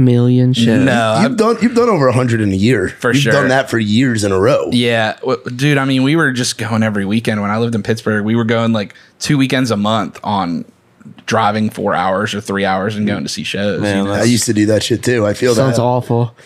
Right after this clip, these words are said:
Speaker 1: I
Speaker 2: Yeah,
Speaker 1: hate
Speaker 2: it
Speaker 1: sitting
Speaker 2: was
Speaker 1: in the
Speaker 2: fun,
Speaker 1: car.
Speaker 2: but
Speaker 4: But you, I mean, there's so many, there's so many people that are like that.
Speaker 2: Yeah.
Speaker 1: Yeah, that's awesome,
Speaker 4: And,
Speaker 1: though.
Speaker 4: like, you're part of the reason that, you know,
Speaker 2: It works.
Speaker 4: it works.
Speaker 2: Yeah.
Speaker 4: You know what
Speaker 2: Yeah.
Speaker 4: I mean?
Speaker 2: Well, that's it. I remember, like, we would drive to Columbus to see Muscadine, you
Speaker 4: Mm.
Speaker 2: know,
Speaker 4: Yeah.
Speaker 2: and, like,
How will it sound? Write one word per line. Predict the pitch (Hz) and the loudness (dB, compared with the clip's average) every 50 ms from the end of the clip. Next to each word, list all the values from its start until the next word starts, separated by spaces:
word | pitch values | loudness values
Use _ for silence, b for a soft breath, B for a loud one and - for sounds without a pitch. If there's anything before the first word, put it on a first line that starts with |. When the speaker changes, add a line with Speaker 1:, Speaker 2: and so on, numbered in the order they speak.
| B B B B B B B B B | B B B B B B B B B
Speaker 1:
I | - 135 | 0 2
Speaker 2:
Yeah, | |
Speaker 1:
hate | - 147 | 2 2
Speaker 2:
it | 147 - | 2 2
Speaker 1:
sitting | - - 135 | 2 2 2
Speaker 2:
was | 123 131 | 2 2
Speaker 1:
in | 123 | 2
the | 127 - | 2 2
Speaker 2:
fun, | - 143 135 127 131 127 117 120 | 2 2 2 2 2 0 0 -2
Speaker 1:
car. | 117 - - | -4 -4 -2
Speaker 2:
but | - 135 120 | 0 2 2
Speaker 4:
But | 151 101 135 | 2 2 0
you, | 151 180 - - | 0 0 0 0
I | 160 | 0
mean, | 156 160 151 147 | 0 2 2 2
there's | 147 156 160 - | 2 2 0 0
so | - - 135 139 143 | 0 0 2 2 2
many, | 139 131 127 120 110 B B B B B B B | 2 2 2 0 -2 B B B B B B B
there's | 117 123 131 120 - | 0 0 0 0 0
so | - 135 135 135 | 0 0 2 2
many | 139 135 117 101 | 2 0 0 0
people | - 120 117 120 113 104 101 98 92 92 | 0 0 0 0 0 -2 -2 -2 -2 -2
that | 92 92 95 - - _ _ - - _ | -2 -2 -2 -2 -6 _ _ -20 -12 _
are | - 98 107 104 | -2 -2 0 0
like | 95 104 101 113 - | -2 -2 -4 -4 -4
that. | - - - 67 - - - | -4 -6 -4 -6 -6 -6 -4
Speaker 2:
Yeah. | 120 117 117 120 | -2 0 0 2
Speaker 1:
Yeah, | 107 104 104 | 2 0 0
that's | 107 107 - - | 0 -2 -2 -2
awesome, | 80 95 98 107 107 | -2 -2 0 0 0
Speaker 4:
And, | 110 | 0
Speaker 1:
though. | 98 | 0
Speaker 4:
like, | 98 98 95 - - - b b b b b b b b b b _ - | 0 0 -2 -4 -8 -14 b b b b b b b b b b _ -10
you're | 101 101 107 123 127 | -4 0 0 0 0
part | 123 - 120 117 117 | 0 0 0 0 0
of | 107 98 | -2 -2
the | 107 101 | -2 0
reason | 101 104 107 104 - 98 95 95 95 92 | 0 0 0 -2 -2 -4 -4 -4 -4 -4
that, | 87 - - _ _ _ _ _ _ _ - | -4 -6 -8 _ _ _ _ _ _ _ -6
you | - 95 | -6 -4
know, | 78 67 85 110 110 - - | -4 -4 -6 -8 -10 -8 -4
Speaker 2:
It | 110 113 | -4 -2
works. | 104 107 131 143 - - - - - | 0 0 0 -2 -2 -6 -12 -14 -8
Speaker 4:
it | - 90 - | -6 -4 -2
works. | - 101 113 - - | 0 -2 -2 0 0
Speaker 2:
Yeah. | 117 123 139 - - - - | 0 2 2 0 -2 -2 -4
Speaker 4:
You | - 101 | -2 0
know | 107 110 | 0 0
what | 107 139 | 0 0
Speaker 2:
Yeah. | 160 160 | 0 0
Speaker 4:
I | 123 123 | 0 0
mean? | 120 113 - B B B B B B B | -2 -4 -8 B B B B B B B
Speaker 2:
Well, | - 156 | 0 0
that's | 175 185 - 185 | 0 2 2 0
it. | 185 156 | 2 2
I | 139 | 2
remember, | 131 131 143 147 147 143 143 | 0 0 0 0 2 2 2
like, | 135 120 107 117 - | 2 0 -2 -4 -4
we | 113 131 135 | -4 -2 -2
would | 127 120 117 | -2 -2 -2
drive | 113 113 107 113 113 | 0 0 0 0 0
to | 113 110 | -2 -4
Columbus | - - 107 101 104 113 107 101 - | -2 0 0 2 2 2 0 -2 -2
to | - 98 | -4 -6
see | - - 104 | -4 -2 0
Muscadine, | 101 104 107 - - 92 67 53 53 52 - - - - | 0 0 -2 -2 -4 -4 -4 -4 -6 -6 -10 -12 -10 -6
you | 107 | -2
Speaker 4:
Mm. | 110 110 110 | 0 2 2
Speaker 2:
know, | 110 110 101 - - | 2 2 2 2 2
Speaker 4:
Yeah. | 120 | 2
Speaker 2:
and, | 113 110 | 0 0
like, | 104 98 92 - | 0 -2 -4 -8